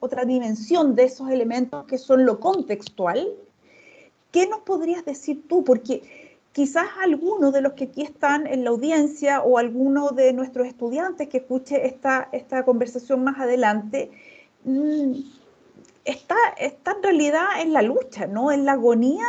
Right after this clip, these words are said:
de tratar de hacer sentido en un, en una, con una experiencia acumulada de lo incierto, ¿no? Que lo ve en sí mismo,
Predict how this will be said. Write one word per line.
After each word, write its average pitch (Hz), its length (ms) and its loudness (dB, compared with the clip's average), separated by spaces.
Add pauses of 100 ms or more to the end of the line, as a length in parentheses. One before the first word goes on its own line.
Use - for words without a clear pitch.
(120)
de 302 220 4 (180)
tratar 302 320 0
de 370 80 -4
hacer 349 220 -6
sentido 277 800 0
en 262 220 4
un, 370 240 -2 (140)
en 254 180 0
una, 330 540 -4 (200)
con 254 200 6
una 311 100 0
experiencia 311 640 -4
acumulada 254 880 -2 (320)
de 208 160 0
lo 269 120 4
incierto, 226 680 -2
¿no? 247 220 -6
Que 254 100 2
lo 220 160 2
ve 254 120 2
en 339 100 4
sí 320 180 -4
mismo, 285 640 -2